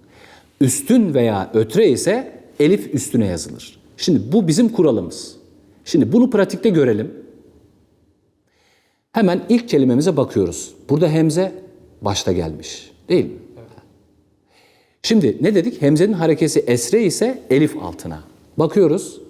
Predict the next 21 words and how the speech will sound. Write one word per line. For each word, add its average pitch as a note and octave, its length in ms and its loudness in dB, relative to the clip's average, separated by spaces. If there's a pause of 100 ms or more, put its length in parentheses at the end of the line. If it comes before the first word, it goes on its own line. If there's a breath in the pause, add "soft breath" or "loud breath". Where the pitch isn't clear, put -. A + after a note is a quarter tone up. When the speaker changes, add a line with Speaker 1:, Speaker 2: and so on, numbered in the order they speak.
(380 soft breath)
Speaker 1:
Hemzenin D#3 360 2
harekesi D#3+ 580 -2 (1200)
esre A#2 280 -2
gelmiş. A#2 520 -4
Dolayısıyla E3+ 500 2
ne G3 60 0
yaptık? G#3+ 440 -2
Hemzeyi D3+ 640 0 (200)
elif D3 360 2
altına F#2 400 -6
yazdık. D#2+ 360 -14 (200 soft breath)
Elifin A#2+ 480 0 (120)
altında G2 420 -4
yazılır. E2 340 -10
Yani F2+ 320 -6
üstünde B2 640 -2 (360)
yazılmaz. F2 640 -6 (1300 loud breath)
Hemzenin A#2+ 480 0
harekesi G#2 640 -2 (480)
esre C3 400 2
ise G#3+ 380 -4